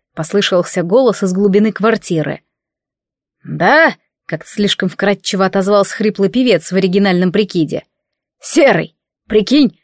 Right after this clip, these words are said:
к нам тут барышню занесло!» «Кого?» — не понял невидимый собутыльник, но быстро сориентировался. «Веди её к нам, Жорик, у нас и рюмка есть, одна!»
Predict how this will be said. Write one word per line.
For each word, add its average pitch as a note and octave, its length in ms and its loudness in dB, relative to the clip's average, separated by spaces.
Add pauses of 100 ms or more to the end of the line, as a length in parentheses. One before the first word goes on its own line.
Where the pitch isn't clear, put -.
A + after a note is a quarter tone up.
(120)
к - 120 -16
нам F#3+ 200 -2
тут A#3+ 160 2
барышню F3 520 0
занесло!» A3 640 2 (840)
«Кого?» — G#3 480 2 (320)
не F#3+ 120 0
понял F#3 360 2
невидимый G3 520 2
собутыльник, G3 680 -2 (240)
но F#3 120 -2
быстро C4+ 320 -2
сориентировался. F3 960 -2 (580)
«Веди G3+ 320 2
её B3 160 4
к - 80 -8
нам, A#3 400 2
Жорик, F3+ 420 2 (360)
у - 40 -8
нас G3 180 -2
и C#4+ 60 4
рюмка G#3 300 2
есть, G3+ 360 2 (300)
одна!» E3+ 440 0